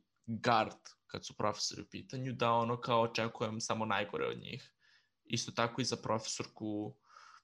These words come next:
neku drugu, kod koje se samo imalo, ono, maksimum ocena je bila fazon trojka, za nas smrtnike, a za nadarene učenike petice,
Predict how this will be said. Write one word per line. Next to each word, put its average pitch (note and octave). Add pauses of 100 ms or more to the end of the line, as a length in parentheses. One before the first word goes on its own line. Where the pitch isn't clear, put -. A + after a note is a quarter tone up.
(440)
neku B2+
drugu, D3 (680)
kod B2+
koje B2+
se -
samo B2
imalo, A2
ono, G2
maksimum A#2+
ocena A2
je -
bila -
fazon - (720)
trojka, A#2+
za B2
nas A2
smrtnike, B2+
a A2
za A2
nadarene A2
učenike A2+
petice, -